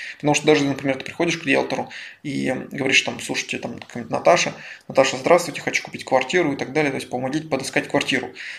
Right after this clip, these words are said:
Вот, э, Наташа вам предлагает два варианта. Значит, первый вариант: "Давайте мы будем искать через агентство работать, но это будет там не пятнадцать тысяч, например, а тридцать тысяч стоить". Или, например, вы будете работать только со мной, и тогда будет пятнадцать тысяч. Но другие базы, то есть по которым пробивают квартиру. Думаю, тут понятно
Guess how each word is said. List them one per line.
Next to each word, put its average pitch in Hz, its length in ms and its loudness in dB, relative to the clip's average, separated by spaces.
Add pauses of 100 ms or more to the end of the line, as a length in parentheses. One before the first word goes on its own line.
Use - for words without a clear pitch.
(100)
Вот, 135 340 6
э, 143 160 0
Наташа 151 280 6
вам 143 100 6
предлагает 139 420 8
два 143 140 8
варианта. 131 340 4
Значит, - 240 2
первый 147 220 4
вариант: 135 280 4
"Давайте 143 300 4
мы 135 80 -2
будем 135 240 -2
искать 143 380 2
через 143 240 2
агентство 226 640 4
работать, 165 340 4
но 151 60 2
это 147 100 -2
будет 139 240 0
там 127 200 -2
не 123 60 -6
пятнадцать 190 380 2
тысяч, - 180 -4
например, 127 280 -2
а 120 40 -2
тридцать - 320 -2
тысяч - 260 -4 (300)
стоить". - 420 -4
Или, 160 360 2 (260)
например, 143 440 4
вы 143 280 4
будете 135 380 2
работать 131 300 2
только 143 200 -2
со 147 160 6
мной, 185 240 4 (360)
и 143 80 -4
тогда 143 180 6
будет 143 160 -2
пятнадцать - 400 -4
тысяч. - 260 -6
Но 165 100 6
другие 139 320 2
базы, 165 300 6
то 127 140 -8
есть - 120 -6
по - 60 -4
которым 143 300 0
пробивают 135 320 -2
квартиру. - 380 -2
Думаю, 135 280 -4
тут - 160 -16
понятно 135 220 0